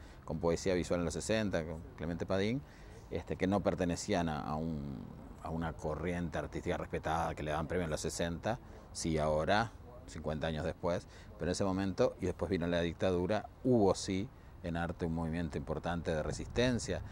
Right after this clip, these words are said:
El libro de May Puchet sobre los grupos, sobre Octaedro, Los Otros y Axioma lo deja claro. Hay que seguir investigando, hay que investigar muchísimo, hace falta investigar muchísimo, pero de alguna manera el videoarte,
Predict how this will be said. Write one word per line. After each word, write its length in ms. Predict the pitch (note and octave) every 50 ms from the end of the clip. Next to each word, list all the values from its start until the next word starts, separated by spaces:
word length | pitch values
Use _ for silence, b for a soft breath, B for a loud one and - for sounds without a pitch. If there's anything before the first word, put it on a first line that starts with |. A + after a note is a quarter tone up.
| B B B B B B D#2
El 180 | - D#2+ D2+
libro 260 | D#2 E2+ E2+ E2+ E2+ E2
de 80 | D#2+ D#2+
May 180 | E2 E2+ E2
Puchet 520 | - - D#2+ D#2 - - G2 G2+ G2 F2 -
sobre 280 | - - E2 D#2 D#2
los 140 | D#2 D2+ D2
grupos, 420 | F#2+ F#2 G#2 G2 E2+ - D#2+ D2
sobre 200 | - D#2 C#2 D2
Octaedro, 600 | D2+ D2 - D#2+ D#2 E2+ F2+ F#2+ F#2+ F#2 F2+ D2+
Los 240 | D#2 D2 - - -
Otros 300 | F2+ F#2 - - E2+ -
y 40 | -
Axioma 460 | D#2 - - - F#2+ F#2 F#2 F2 E2+
lo 100 | D#2+ D2+
deja 260 | D#2 E2 - - -
claro. 460 | C#2+ - F#2 G2 G#2+ G#2+ F#2 F2+ E2+ - B B B B B
Hay 80 | G#2
que 100 | E2+ E2
seguir 200 | D#2+ - F2+ F2+
investigando, 680 | F2+ F2 E2 E2 - - - F2 G2 G#2 G2 F#2 E2+ D#2
hay 60 | E2+ E2
que 60 | F2+
investigar 540 | E2 D#2+ D2+ - - D#2+ E2 E2 E2 D#2 D#2
muchísimo, 640 | C#2+ C#2+ C#2+ - - F2+ E2+ - E2+ D#2+ D#2 D#2+ E2 - B B B B
hace 160 | B - - -
falta 560 | - - F2 E2+ D#2+ C#2 - D2+ - - - -
investigar 340 | D2 D2 C#2+ - F2+ E2
muchísimo, 340 | E2 E2 E2+ F#2+ F#2 A2 A#2+ - B B B B B B -
pero 100 | - G2+
de 60 | G2
alguna 220 | G2+ G#2 G#2+ A#2 A#2+
manera 200 | A#2+ A#2 A#2+ A#2+
el 80 | A#2
videoarte, 540 | A2 A2 A2+ A2+ A2+ A2 A2 B2 A#2+ A#2 -